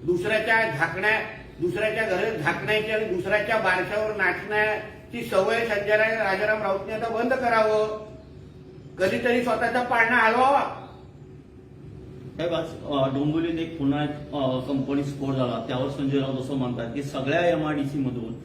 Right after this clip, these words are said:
Speaker 2: शिंदे सोनेचे लोक किती हप्ते गोळा करतात त्याचे आकडे द्यावे लागतील.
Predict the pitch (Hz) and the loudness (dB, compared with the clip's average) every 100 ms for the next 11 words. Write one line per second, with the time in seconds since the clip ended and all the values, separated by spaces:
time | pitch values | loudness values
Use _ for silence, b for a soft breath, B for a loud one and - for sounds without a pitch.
0 | B B B - 160 165 185 160 175 165 | B B B -4 2 4 4 2 0 0
1 | 156 165 135 131 147 - - - - 160 | 0 0 2 2 -2 -8 -14 -16 -8 -6
2 | 208 185 - 175 165 147 147 135 131 127 | -2 -4 -2 -2 0 2 2 2 -2 -2
3 | 135 147 139 165 139 147 165 190 175 151 | -2 -4 -2 -4 -4 -6 0 0 2 2
4 | 139 120 135 127 135 - | 2 0 -2 -6 -6 -12